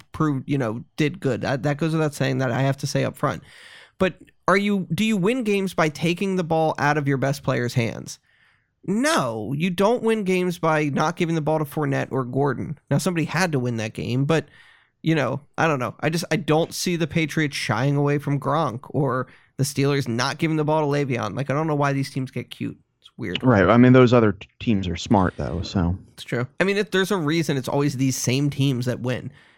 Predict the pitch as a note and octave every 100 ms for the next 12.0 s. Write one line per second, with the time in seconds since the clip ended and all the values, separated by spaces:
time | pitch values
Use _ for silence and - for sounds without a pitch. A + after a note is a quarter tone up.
0 | _ C3 D3+ C3+ C3+ C3+ C#3 C3+ C#3+ C3+
1 | A#2 B2+ E3+ E3+ D#3+ D3+ C3+ C3 C#3 C3+
2 | A#2+ - C3 C3 B2+ A#2+ A#2 A2+ B2 E2
3 | - - - _ _ _ _ C#3 C#3+ E3+
4 | B2 B2+ - G3+ A#3 G3 - F3+ E3+ E3+
5 | E3+ D#3+ - - C#3 E3 D#3 C#3+ E3+ A#2
6 | A#2 B2+ B2 G2+ D#3 - - - _ _
7 | _ A2+ - - C#3+ _ - - - -
8 | - - - - _ A3+ A#3 G#3 F3+ E3+
9 | C3+ - - - - B2 - F#3+ G#3 G#3+
10 | A3 A3 A3 - A#3 E4+ A4 C#4+ A#3+ A3
11 | G#3 F3+ C#3+ - - D#3+ C3 A2 A#2